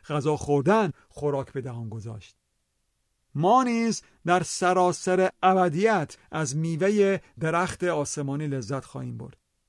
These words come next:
نه برای بقای جانمون، بلکه برای لذت اون. البته نمی‌دونیم این روند و فرایند غذا خوردن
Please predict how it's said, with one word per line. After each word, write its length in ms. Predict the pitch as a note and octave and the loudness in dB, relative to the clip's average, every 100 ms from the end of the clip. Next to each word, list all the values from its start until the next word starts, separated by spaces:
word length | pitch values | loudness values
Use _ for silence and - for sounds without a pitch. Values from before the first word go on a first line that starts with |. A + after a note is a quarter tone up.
| _ - | _ -4
نه 140 | E3+ | 0
برای 300 | G3+ G3 F#3+ | 2 6 6
بقای 540 | D#3 E3 D3 D3 C#3 | 6 4 4 4 2
جانمون، 800 | B2+ G2+ D#3 G3+ B3 A3 G3 F#3 - _ _ _ | 0 0 4 6 6 4 4 2 -2 _ _ _
بلکه 720 | A2+ E3+ G3+ G3 F#3 F3 D#3+ - _ - | -2 2 2 0 -2 0 -2 -6 _ -4
برای 400 | D#3 D#3 F3+ E3+ | -2 0 2 2
لذت 560 | C#3 A#2+ G#2+ E3+ F3+ | 2 -2 -2 -2 -2
اون. 240 | C#3 D3 C3+ _ _ _ _ _ _ _ _ _ _ _ _ _ _ _ _ _ _ _ _ | -10 -14 -20 _ _ _ _ _ _ _ _ _ _ _ _ _ _ _ _ _ _ _ _
البته 520 | C#3+ C#3 D3 G#3 F3+ - - | -2 -2 2 4 2 -2 -4
نمی‌دونیم 520 | F#3+ A3 F3+ F#3 F3+ - _ | 0 2 4 2 2 -2 _
این 180 | F#3+ F#3+ | 0 2
روند 460 | E3+ D#3+ F#3 G3 | 4 4 4 4
و 140 | D#3+ B2+ | 2 -2
فرایند 680 | - - D#3+ D#3+ D#3 E3+ G3+ G#3 G3+ | -8 -2 0 2 2 2 2 2 2
غذا 520 | - - D#3+ E3 E3+ | -2 -6 -2 2 2
خوردن 580 | D#3 D#3+ D#3+ D3+ A3 F#3 | 2 0 2 4 4 2